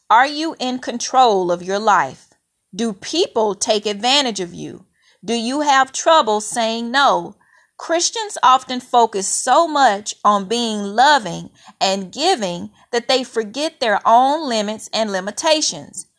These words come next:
Have you ever found yourself wondering, "Can I set limits and still be a loving person? How do I answer someone who wants my time, love,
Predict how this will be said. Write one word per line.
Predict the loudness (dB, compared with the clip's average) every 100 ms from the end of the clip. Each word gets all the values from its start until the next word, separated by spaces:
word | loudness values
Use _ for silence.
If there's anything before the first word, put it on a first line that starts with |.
| _ 0
Have | 0 0
you | 0
ever | 0 0
found | -6 0 2 2 0
yourself | -6 -2 -2 -2
wondering, | 0 0 2 -2 -8 -16 _ _ _ _
"Can | 0 2
I | 0
set | 0 0 0
limits | -2 0 0 0 -6 -8
and | -8
still | -8 -2 0 0
be | -2
a | -2
loving | 2 2 2 -8
person? | 0 2 2 -2 -10 -12 -18 _ _ 2
How | 4 4
do | 4
I | 4 4 2
answer | -2 -2 -4
someone | -4 -2 -2 0 -2 -2
who | -4 -6
wants | -2 0 -2
my | -2 -4
time, | -4 -2 4 6 4 2 -4
love, | 0 6 8 6 2